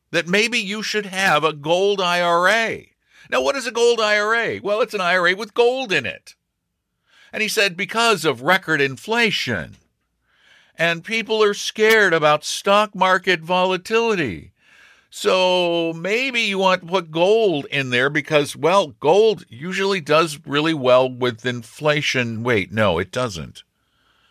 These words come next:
Well, well, well, gold has done badly? Yes,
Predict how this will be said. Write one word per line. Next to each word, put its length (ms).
Well, 440
well, 180
well, 180
gold 360
has 240
done 380
badly? 800
Yes, 720